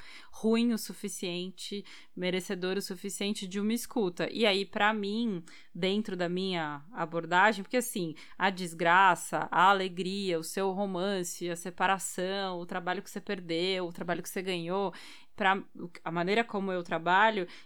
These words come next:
isso é só uma historinha. É, claro que a gente vai ter, né, situações muito graves, enfim, mas é uma história que você conta. Porque o que interessa pra mim é a pergunta do, "Tá,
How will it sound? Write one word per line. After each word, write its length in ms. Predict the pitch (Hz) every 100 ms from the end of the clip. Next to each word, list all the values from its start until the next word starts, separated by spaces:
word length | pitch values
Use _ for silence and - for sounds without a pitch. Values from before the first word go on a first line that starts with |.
| -
isso 220 | 214 -
é 60 | 247
só 200 | - 247
uma 120 | 294
historinha. 680 | 320 415 359 196 165 143 - - - - -
É, 240 | 208 - - - -
claro 280 | 202 202
que 320 | 226 - 208 180
a 60 |
gente 240 | 180 180 180
vai 180 | 180
ter, 300 | 180 190 180
né, 240 | 170 190 170
situações 500 | - - 170 180 -
muito 240 | 180 175
graves, 480 | 214 196 208 202 185
enfim, 220 | 190 254
mas 140 | 262 277
é 60 |
uma 80 | 320
história 280 | 392 440 381
que 60 | 370
você 100 | 453
conta. 440 | - 254 196 165 - - -
Porque 220 | - - 214
o 40 |
que 140 | -
interessa 520 | 262 294 233 208 202 202
pra 140 | 196
mim 260 | 202 254 285
é 100 | 254
a 60 |
pergunta 500 | 254 240 233 262 262
do, 200 | 226 214
"Tá, 500 | - - 233 175 -